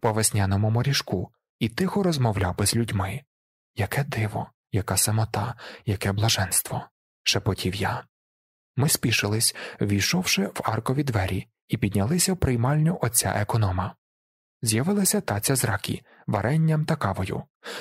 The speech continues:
Прийшов отець економ, нас оточили ченці, зав'язалася розмова. Лукаві очі, жадібні губи, бороди, вуса, важкий дух чоловічих тіл. «Ви часом не привезли якої газети?»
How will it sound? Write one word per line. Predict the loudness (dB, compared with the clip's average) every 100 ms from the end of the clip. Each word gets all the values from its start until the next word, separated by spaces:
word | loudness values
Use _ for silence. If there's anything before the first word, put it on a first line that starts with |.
| -4
Прийшов | -2 0 2 0 0
отець | 0 0 0
економ, | 0 0 2 2 0 -4 -10 _ -2
нас | 2 2 0
оточили | 0 0 0 -2
ченці, | 0 0 0 -2 -4 -10 _ _
зав'язалася | -2 -2 0 0 0 0 0
розмова. | 0 2 0 -2 -6 -10 _ _ _ _ -2
Лукаві | 0 2 0 0
очі, | -2 -2 -2 -4 -8 -8 -2
жадібні | 0 0 -2 0 0
губи, | 0 -2 -2 -6 -10 _ _ -4
бороди, | 0 0 0 0 0 -2
вуса, | 0 0 2 0 -2 -8 -12 -4
важкий | -2 0 0 0
дух | 0 -2 -2
чоловічих | 0 2 0 0 -2
тіл. | -2 -4 -4 -8 _ _ _ _ _ _ _ -2
«Ви | -2
часом | 0 0 0 -2 -2
не | 0
привезли | 2 2 2 2 0
якої | 0 0 2
газети?» | 2 2 0 -6 -12